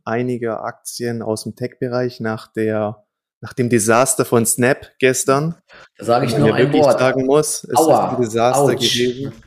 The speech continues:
Speaker 2: Ja, ist
Speaker 1: Hatten
Speaker 2: echt
Speaker 1: wir ja
Speaker 2: krass.
Speaker 1: schon mal vor ein paar Wochen, dass ja die Snap-Zahlen dann echt auch nochmal für so einen ganzen Rutsch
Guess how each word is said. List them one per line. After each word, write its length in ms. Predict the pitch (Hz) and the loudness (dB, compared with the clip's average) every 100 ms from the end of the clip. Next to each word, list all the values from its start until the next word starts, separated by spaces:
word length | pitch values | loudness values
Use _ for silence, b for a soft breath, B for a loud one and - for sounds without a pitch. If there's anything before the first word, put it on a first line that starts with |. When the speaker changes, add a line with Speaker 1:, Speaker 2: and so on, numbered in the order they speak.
| - - | -14 -10
Speaker 2:
Ja, 340 | 127 120 120 | -10 -10 -12
ist 300 | 113 - - | -14 -12 -4
Speaker 1:
Hatten 120 | 147 | 0
Speaker 2:
echt 80 | 170 | 2
Speaker 1:
wir 60 | 165 | 4
ja 60 | 151 | 4
Speaker 2:
krass. 40 | |
Speaker 1:
schon 160 | - - | 4 2
mal 120 | 147 | 2
vor 140 | 123 | 0
ein 60 | 113 | 0
paar 200 | 117 104 | 0 0
Wochen, 340 | 101 139 139 | 0 0 0
dass 200 | 120 110 | 0 0
ja 100 | 117 | 0
die 120 | 110 | -2
Snap-Zahlen 640 | 107 120 127 - 135 131 127 | -4 -4 -4 -4 -4 -4 -2
dann 160 | 117 | -4
echt 300 | 110 131 - | -2 -6 -6
auch 100 | 110 | -8
nochmal 240 | 123 120 110 | -6 -4 -4
für 180 | - 113 | -6 -10
so 180 | 110 | -4
einen 260 | 110 107 - | -2 -2 -4
ganzen 400 | 113 135 - 123 | -4 -4 -8 -10
Rutsch 520 | 113 151 - - - | -6 -4 -4 -8 -8